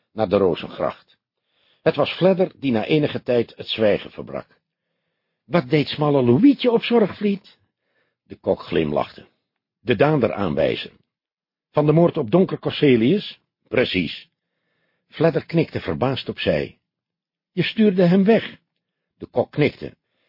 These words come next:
"Het had geen zin om smalle Louietje op die winderige begraafplaats te laten staan. De moordenaar die hij dacht aan te wijzen, kwam niet." Fledder slikte. "Dat wist jij?" De kok knikte. "Absoluut."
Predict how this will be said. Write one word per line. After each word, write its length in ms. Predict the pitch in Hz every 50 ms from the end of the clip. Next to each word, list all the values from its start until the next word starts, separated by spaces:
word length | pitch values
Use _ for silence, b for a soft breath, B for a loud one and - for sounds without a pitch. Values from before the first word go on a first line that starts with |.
| _ _
"Het 160 | - 139 131 -
had 180 | 120 - -
geen 200 | - - 123 113
zin 340 | 95 - 131 139 147 151 143
om 140 | 104 113 110
smalle 360 | - - 127 135 131 123 110
Louietje 400 | 104 92 85 104 113 104 - 110
op 140 | 110 - -
die 120 | 104 90
winderige 460 | 76 127 127 113 117 117 - - 95
begraafplaats 760 | 87 78 - - 123 143 139 - - - 117 110 90 80 - -
te 100 | - 87
laten 260 | 80 73 69 - -
staan. 360 | - - 64 60 55 55 _ _ _ _ _ _ _ _ _ _ _
De 160 | _ - 110 104
moordenaar 720 | 104 135 147 151 143 101 110 98 90 82 80 76 62 -
die 160 | - 101 85
hij 160 | - 110 98
dacht 280 | 78 - 90 - - -
aan 220 | - 110 123 123
te 120 | - - 87
wijzen, 520 | 71 76 73 71 67 - - 65 64 - -
kwam 280 | - 104 104 101 92
niet." 340 | 82 78 69 - _ - _ _ _ _ _ _ _ _ _ _ _ _ _ _ _ _ _
Fledder 320 | _ - 135 135 117 113 107
slikte. 460 | - - 117 82 - - - 64 _ _ _ _ _ _ _ _
"Dat 180 | - 113 104 -
wist 240 | - 165 - - -
jij?" 320 | 101 87 98 143 156 _ _ _ _ _ _ _ _ _
De 80 | _ 82
kok 280 | - - - - -
knikte. 360 | - 101 90 76 - - _ _ _ _ _ _ _ _ _ _ _ _ -
"Absoluut." 760 | - 123 123 - - - - 104 87 82 71 - _ _